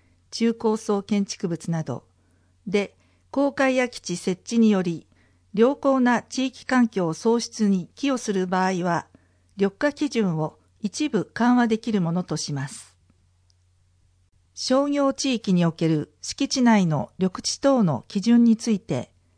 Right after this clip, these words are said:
緑化率及び緑化空き地率を一部見直します。例、緑化空き地率十五パーセントから九パーセントなど。国分寺外線区域内の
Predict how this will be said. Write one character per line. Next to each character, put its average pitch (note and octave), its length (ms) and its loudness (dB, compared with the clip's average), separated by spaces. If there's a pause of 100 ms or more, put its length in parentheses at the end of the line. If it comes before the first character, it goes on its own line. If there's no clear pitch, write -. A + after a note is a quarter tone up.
(260)
緑 G3+ 280 0
化 D4 100 2
率 G3 440 -4 (120)
及 G#3+ 220 4
び C3 240 -8 (260)
緑 F#3+ 200 0 (100)
化 C4+ 200 -2
空 G#3+ 160 -4
き - 120 -14
地 C#4 160 -2
率 G#3+ 280 -4
を C#3+ 200 -6 (300)
一 B3 260 -2
部 F3+ 260 -2
見 F3+ 100 4
直 G#3 180 6
し - 160 -4
ま E3+ 160 2
す。 - 260 -20 (600)
例、 F#3+ 420 0 (540)
緑 G#3 180 0 (100)
化 C4 180 0
空 A3 180 0
き - 100 -14
地 C4 160 -4
率 F#3+ 460 -4 (180)
十 B3 240 0
五 C4 140 4
パ B3+ 180 4
ー A#3 60 0
セ A#3 160 2
ン G3 60 4
ト E3+ 120 -4
か D3+ 160 -4
ら C#3+ 240 -4 (300)
九 C#4 240 0
パ C4+ 220 2
ー - 20 -6
セ A#3 180 2
ン F#3 80 2
ト - 300 -6 (340)
な E3+ 160 0
ど。 C3+ 220 -8 (1600)
国 B3+ 260 -2
分 C#4 220 2
寺 B3+ 120 -2
外 B3 220 2
線 A#3+ 300 4
区 A3+ 160 2
域 A#3 220 4
内 F#3+ 220 6
の D3+ 220 -2